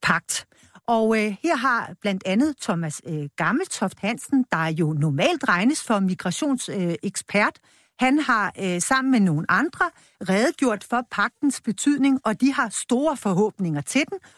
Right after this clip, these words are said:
og hvordan den kan blive normdannende. Så kommer så Jyllandsposten og citerer en afrikansk migrationsforsker for,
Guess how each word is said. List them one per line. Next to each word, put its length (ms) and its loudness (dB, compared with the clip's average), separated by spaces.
og 100 0
hvordan 340 0
den 160 2
kan 160 0
blive 360 2
normdannende. 760 0
Så 200 0
kommer 240 0
så 140 -4
Jyllandsposten 800 0
og 80 0
citerer 560 -4
en 160 -6
afrikansk 760 -2
migrationsforsker 1000 0
for, 280 0